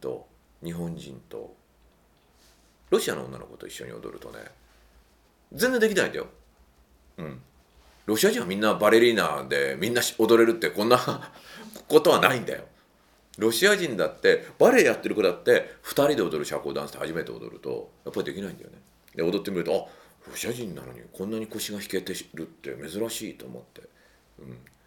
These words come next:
「なんで？」って聞いたら、「いや、緊張してるから。」「え、ロシア人でも緊張するじゃん」って。「外人って緊張しないもんなんじゃないの？それは日本人じゃないの？」って思ってたら、「まあ、緊張するんだ」って。ただし、違うのは、一曲踊ってるうちに、すごい感じ取っていって、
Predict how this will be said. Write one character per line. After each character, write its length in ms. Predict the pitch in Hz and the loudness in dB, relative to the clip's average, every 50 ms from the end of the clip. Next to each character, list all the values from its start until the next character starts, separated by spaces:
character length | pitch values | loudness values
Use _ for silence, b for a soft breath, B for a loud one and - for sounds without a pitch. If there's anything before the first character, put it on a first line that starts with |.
| _ | _
「な 100 | 104 117 | -4 -4
ん 80 | 120 92 | -4 -4
で？」 80 | - - | -6 -10
っ 20 | |
て 140 | - - - | -12 -16 -18
聞 120 | - 67 | -18 -16
い 20 | 65 | -14
た 80 | - | -10
ら、 80 | - 67 | -10 -10
「い 20 | |
や、 60 | 73 - | -10 -10
緊 160 | - - 98 | -10 -12 -10
張 120 | 87 - 90 | -10 -8 -8
し 80 | - | -8
て 40 | - | -8
る 60 | 82 | -8
か 80 | - - | -10 -10
ら。」 60 | - - - | -12 -4 0
「え、 180 | 110 110 110 110 - | 0 0 0 -2 -6
ロ 80 | - 92 | -8 -6
シ 160 | 87 - 113 | -4 -2 -2
ア 40 | 127 | -2
人 120 | 120 110 | -2 -4
で 80 | 85 78 | -6 -8
も 60 | 76 | -10
緊 220 | - - 113 117 113 | -8 -6 -6 -2 0
張 120 | 135 135 | 0 0
す 120 | - 123 | 0 0
る 80 | 123 120 | 0 0
じ 80 | 110 107 | -2 -2
ゃ 40 | |
ん」 40 | - - | -4 -6
っ 40 | 69 | -12
て。 180 | - - - - b b b b b b b b b b - | -14 -16 -16 -16 b b b b b b b b b b -2
「外 180 | - 95 104 101 | 0 0 2 2
人 140 | 127 139 | 0 -2
っ 40 | 123 | -2
て 60 | 131 | -2
緊 180 | 127 - 139 127 | -2 -2 -4 -2
張 100 | 147 147 | 0 0
し 100 | 131 147 | 2 4
な 80 | 147 139 | 4 4
い 60 | 139 | 4
も 120 | 143 151 147 | 4 4 2
ん 40 | |
な 80 | 120 92 | 2 2
ん 20 | |
じ 60 | 82 87 | 0 0
ゃ 40 | |
な 60 | 85 80 | 0 -2
い 40 | |
の？ 60 | 71 B B B B | -2 B B B B
そ 100 | - 131 | 2 2
れ 60 | 135 | 4
は 80 | 107 85 | 4 2
日 100 | 87 101 | 0 0
本 200 | 113 120 123 139 | 0 0 2 2
人 120 | 175 180 | 0 0
じ 80 | 123 90 | 2 2
ゃ 40 | |
な 80 | 82 85 | 0 0
い 40 | 80 | -2
の？」 80 | 85 95 | -4 -4
っ 20 | |
て 100 | - - | -4 -2
思 120 | 78 85 87 | -2 -2 -2
っ 20 | |
て 60 | 85 | 4
た 80 | 104 110 | 4 6
ら、 200 | 98 - - - - | 6 4 2 -6 -10
「ま 80 | 139 | -10
あ、 40 | 120 | -10
緊 160 | - 120 120 | -10 -10 -12
張 80 | 113 113 | -12 -12
す 60 | 110 | -12
る 20 | |
ん 40 | 92 | -12
だ」 60 | 76 | -12
っ 20 | - | -14
て。 60 | - B B B B B B | -16 B B B B B B
た 100 | - 180 | -4 0
だ 140 | 202 208 147 | 0 2 0
し、 340 | - - - 73 67 - B B B B B - - - | 0 -4 -6 -6 -8 -10 B B B B B -8 -6 -4
違 40 | 110 | 0
う 260 | 107 117 117 113 107 | 0 0 2 0 0
の 140 | 90 76 67 | -2 -4 -4
は、 160 | 67 64 - - | -4 -6 -6 -8
一 140 | - 127 127 - _ | -10 -10 -10 -12 _
曲 240 | - 156 151 - 147 | -8 -8 -6 -4 -4
踊 200 | 147 139 147 143 | -4 -2 -4 -4
っ 40 | 139 | -4
て 120 | - 135 | -4 -2
る 100 | 123 123 | -2 -2
う 60 | 117 | -2
ち 140 | 113 - 110 | -4 -4 -4
に、 160 | 107 92 B B B B B B | -4 -4 B B B B B B
す 380 | - - - - - 107 107 104 | -16 -12 -10 -6 -2 -2 0 4
ご 180 | 101 135 147 | 6 6 6
い 60 | 123 - | 6 4
感 180 | - - 87 | 0 -8 -10
じ 100 | - - | -10 -12
取 120 | - 85 - | -12 -14 -14
っ 20 | |
て 120 | - - | -14 -14
い 20 | 65 | -14
っ 20 | - | -14
て、 480 | - _ _ - 76 76 73 67 B | -16 _ _ -2 0 0 0 -2 B